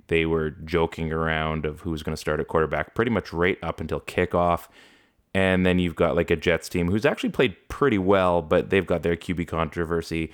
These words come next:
And it just, I mean, the game had just all the makings of just, it could have been nothing whatsoever. White goes up and just absolutely dominates.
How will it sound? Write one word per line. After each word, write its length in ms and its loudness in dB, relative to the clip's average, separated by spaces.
And 640 2
it 120 0
just, 420 2
I 80 0
mean, 300 2
the 160 0
game 380 0
had 480 -2
just 280 -8
all 180 4
the 80 0
makings 500 -2
of 140 -8
just, 360 -10
it 80 -8
could 100 -6
have 80 -8
been 320 -6
nothing 580 -6
whatsoever. 800 -2
White 220 0
goes 220 2
up 320 0
and 120 -4
just 200 -6
absolutely 1160 -2
dominates. 1120 0